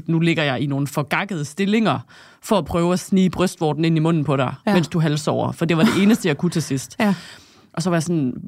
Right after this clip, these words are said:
Speaker 1: hvorfor gør jeg det her? Altså, jeg kan godt svare, grunden til, at jeg gjorde det, det var, fordi jeg synes, det var lidt besværligt at skulle skifte over til sutteflaske, som vi jo
Speaker 2: Mm.
Speaker 1: faktisk skulle på det tidspunkt,
Speaker 2: Ja.
Speaker 1: fordi det var så tidligt. Men, øhm, og så synes jeg også bare, det var lidt mærkeligt og lidt tidligt, og jeg havde kun hørt historier om,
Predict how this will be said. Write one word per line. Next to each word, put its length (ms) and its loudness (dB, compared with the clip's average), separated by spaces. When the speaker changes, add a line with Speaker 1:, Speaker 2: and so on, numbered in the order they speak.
Speaker 1:
hvorfor 320 -2
gør 120 -2
jeg 140 -2
det 80 -6
her? 320 -8
Altså, 280 -6
jeg 220 0
kan 100 -2
godt 140 0
svare, 280 0
grunden 220 0
til, 80 -2
at 20 -2
jeg 60 -4
gjorde 180 0
det, 60 -4
det 100 0
var, 80 2
fordi 240 -6
jeg 80 -4
synes, 160 -8
det 120 -8
var 80 -2
lidt 160 -2
besværligt 400 -4
at 60 -4
skulle 160 -16
skifte 220 -10
over 140 -4
til 340 -6
sutteflaske, 640 -6
som 240 2
vi 40 4
jo 60 4
Speaker 2:
Mm. 60 2
Speaker 1:
faktisk 180 0
skulle 220 -2
på 80 -6
det 120 -6
tidspunkt, 640 -10
Speaker 2:
Ja. 180 0
Speaker 1:
fordi 180 -4
det 60 0
var 60 0
så 120 -6
tidligt. 500 -4
Men, 200 0
øhm, 320 0
og 80 2
så 60 -6
synes 220 2
jeg 60 4
også 120 0
bare, 120 0
det 80 -6
var 100 0
lidt 120 -4
mærkeligt 360 -4
og 60 -6
lidt 120 -6
tidligt, 380 -4
og 60 0
jeg 80 0
havde 120 0
kun 180 0
hørt 180 2
historier 380 0
om, 520 -2